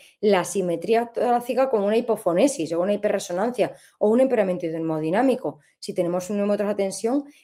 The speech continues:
lo vamos a diagnosticar no con la placa de tórax, no con una eco a pie de cama,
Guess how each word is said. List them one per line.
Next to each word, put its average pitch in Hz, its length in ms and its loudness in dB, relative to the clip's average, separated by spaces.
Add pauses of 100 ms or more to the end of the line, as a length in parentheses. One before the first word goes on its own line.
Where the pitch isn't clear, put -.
lo 185 200 4
vamos 190 240 0
a 247 40 -4
diagnosticar 220 600 -4
no 208 120 -4
con 277 140 0
la 320 140 -2
placa 180 260 -6
de 151 120 -4
tórax, 226 380 0
no 190 160 -2
con 254 140 0
una 240 180 2
eco 185 180 2
a 175 60 2
pie 160 160 0
de 143 100 -2
cama, 208 340 -2